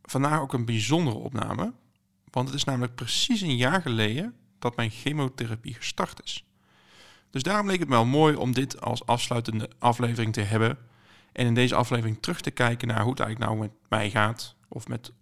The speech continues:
ons, met Sanne en mij, met Thijs. Oftewel,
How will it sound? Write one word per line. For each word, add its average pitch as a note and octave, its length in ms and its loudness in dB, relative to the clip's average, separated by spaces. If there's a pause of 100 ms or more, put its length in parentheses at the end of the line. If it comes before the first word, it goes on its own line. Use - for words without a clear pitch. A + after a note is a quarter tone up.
ons, A#2+ 460 -4 (260)
met - 120 -16
Sanne A#2 280 -2
en A2+ 100 -2
mij, A2+ 300 0 (360)
met - 160 -10
Thijs. A2+ 480 0 (260)
Oftewel, A#2 580 2